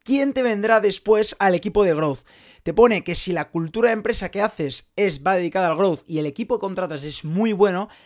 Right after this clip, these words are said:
la gente se va a querer venir por estas personas, ¿no? Nos pone que en la empresa Stitch Fitch justamente fichan a muchísima gente porque su product manager era de Netflix y es un crack, ¿no? Que es Eric Colson, ¿no? Entonces mucha gente quiere ir a trabajar con él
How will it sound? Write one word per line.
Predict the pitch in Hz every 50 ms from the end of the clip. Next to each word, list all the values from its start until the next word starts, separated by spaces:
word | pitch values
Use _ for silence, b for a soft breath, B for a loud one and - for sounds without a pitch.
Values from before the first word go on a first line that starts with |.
| B B B B B B
la | - 185 214 226
gente | 220 - 233 214 202 196 190 220 220 - -
se | - - - 185 170
va | 156 170 190 185 - -
a | - 175 165
querer | - 170 165 190 208 180
venir | 170 175 170 180 185 175 -
por | - 160 156 160
estas | 170 - - 202 190 190 -
personas, | - - 151 - - - 175 160 135 127 131
¿no? | 156 170
Nos | 170 165 -
pone | - 190 180 165 151
que | - 147
en | 143
la | 143
empresa | 143 - 170 160 - 185 175
Stitch | - - 185 165 - - -
Fitch | - 208 208 - - B B B B B B B B B B -
justamente | - 202 208 - - 190 196 196 196 196 196 190
fichan | - 220 190 - 226 202
a | 196
muchísima | 190 180 - 202 175 185 196 180
gente | 175 - 202 190 165 196 196
porque | 196 - 202 202 196 202 - 196 196 196 b b b b
su | - - 170
product | 180 190 196 202 185 185
manager | 190 185 175 170 156 190 196 196 - _ _
era | 180 190 196 185 180
de | 156 156 151
Netflix | 156 185 208 208 - 190 185 190 - -
y | 160
es | 165 156
un | 175 175 160
crack, | - - - 160 151 143 135 135
¿no? | 135 156 156
Que | 147 143
es | - - -
Eric | 156 160 165 175 170 -
Colson, | - 160 151 165 - - 143 131 139
¿no? | 156
Entonces | 175 - 165 160 180
mucha | 190 190 -
gente | 190 - 202 196 - 202 196
quiere | 180 165 165
ir | 170 175 175 175 B B B B B B
a | - 156
trabajar | 156 165 165 160 156 156 170 165
con | - 170 175
él | 185 196 196 190 -